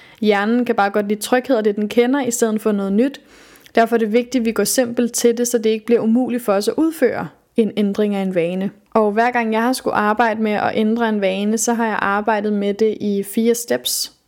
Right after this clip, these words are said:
Og det første step er det her med at tune ind på, hvilken vane vil jeg gerne ændre? Det andet step lyder, hvad giver den her vane mig? Det tredje step lyder,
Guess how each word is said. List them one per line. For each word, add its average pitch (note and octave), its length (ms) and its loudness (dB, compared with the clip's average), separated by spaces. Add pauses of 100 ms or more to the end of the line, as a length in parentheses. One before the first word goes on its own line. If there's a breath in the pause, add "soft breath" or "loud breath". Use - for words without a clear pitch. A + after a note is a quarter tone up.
Og A3 300 4
det A3+ 80 -2
første C4+ 360 0
step A#3 500 0
er A#3+ 60 4
det A3+ 140 2
her A3+ 120 0
med A3 200 0
at A3 60 0
tune A3+ 320 0
ind A3+ 220 -2
på, A3+ 220 0
hvilken C4 440 2
vane A3 360 0
vil A#3 60 2
jeg G3+ 140 0
gerne G3+ 400 0
ændre? C4 360 0 (240)
Det A#3+ 120 4
andet A#3+ 300 2
step A3+ 320 0
lyder, A3 220 2
hvad A3 160 0
giver B3+ 280 0
den B3+ 200 2
her A#3+ 180 0
vane A3+ 340 2
mig? A#3 380 -2 (540 loud breath)
Det A3+ 120 2
tredje A#3+ 400 2
step A#3 340 -2
lyder, A3+ 340 0